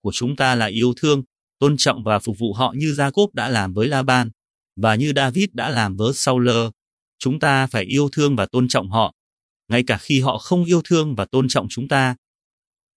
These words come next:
Phải nhớ rằng Đức Chúa Trời thậm chí đã đặt Giu-đa giữa vòng các môn đồ của Chúa Cứu Thế. Mặc dù Giu-đa là một con quỷ và là một kẻ trộm,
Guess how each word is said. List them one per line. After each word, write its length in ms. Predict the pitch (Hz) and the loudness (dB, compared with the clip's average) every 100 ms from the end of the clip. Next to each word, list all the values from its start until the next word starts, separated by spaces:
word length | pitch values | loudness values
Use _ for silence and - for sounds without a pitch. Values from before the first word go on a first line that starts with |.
| - | -4
Phải 180 | 117 98 | -2 0
nhớ 200 | 107 120 | 2 2
rằng 220 | 160 131 | 2 0
Đức 100 | 202 | -2
Chúa 180 | - 165 | -2 0
Trời 200 | - 143 | 2 2
thậm 160 | 131 113 | 2 -4
chí 220 | - 135 | -2 0
đã 140 | 156 165 | 0 -2
đặt 140 | 110 | -4
Giu-đa 440 | 107 147 135 127 120 | -4 -2 0 2 0
giữa 180 | 139 | -2
vòng 220 | 170 127 98 | -2 -2 -2
các 220 | 170 - | -6 -2
môn 240 | 147 131 | -2 0
đồ 260 | 120 107 92 | 2 2 0
của 100 | 98 | -6
Chúa 200 | - 107 | -6 -4
Cứu 200 | 104 117 110 | -2 -2 0
Thế. 300 | 113 110 190 _ _ _ _ | 2 0 -2 _ _ _ _
Mặc 140 | 123 113 | -6 0
dù 200 | 123 120 | 2 2
Giu-đa 440 | 160 160 160 160 | 2 0 0 0
là 140 | 139 | 0
một 180 | 104 107 | 0 -2
con 220 | - 160 156 | -2 -4 -2
quỷ 260 | 139 104 92 | 2 2 0
và 120 | 101 | -2
là 140 | 95 | -2
một 260 | 95 87 - | -2 -6 -6
kẻ 120 | 98 | -6
trộm, 240 | - - | 0 0